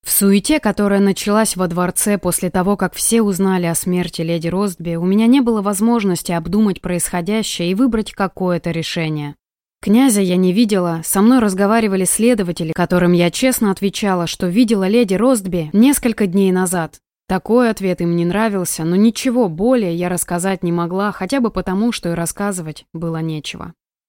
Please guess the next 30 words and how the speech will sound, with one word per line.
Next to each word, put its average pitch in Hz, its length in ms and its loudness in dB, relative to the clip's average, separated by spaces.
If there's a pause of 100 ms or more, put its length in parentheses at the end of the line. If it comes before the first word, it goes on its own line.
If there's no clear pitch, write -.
(140)
Ни 190 220 4
о 202 60 2
каких 240 400 2
занятиях 214 560 2
с - 80 -6
министрами 185 640 2
теперь 175 340 -2
и 175 80 0
речи 196 380 -2
идти 180 180 -2
не 175 100 2
могло. 170 460 -2 (240)
Князь 247 320 2
был 202 160 0
занят 202 380 2
другими 180 380 0
делами, 185 460 -2
а 170 60 0
министры, 208 540 2
чувствуя 185 460 -4
окружающее 175 680 -4
их 160 140 -8
настроение, 170 720 -4
вовсе 226 320 -4
растерялись. 160 840 -8 (460)
Чтобы 208 320 2
не 196 100 6
потеряться 190 560 0
в - 80 -14
тоске, 190 560 -4